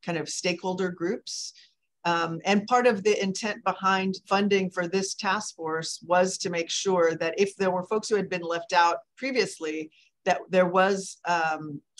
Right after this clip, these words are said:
you know, a very explicit attempt to, um, to bring in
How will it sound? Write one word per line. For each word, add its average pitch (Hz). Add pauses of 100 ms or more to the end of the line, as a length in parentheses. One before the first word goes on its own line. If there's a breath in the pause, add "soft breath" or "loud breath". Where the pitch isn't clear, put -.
(120)
you 190
know, 170
a 170
very 170 (120)
explicit 190
attempt 165
to, 160
um, 147 (300)
to 202
bring 196
in 185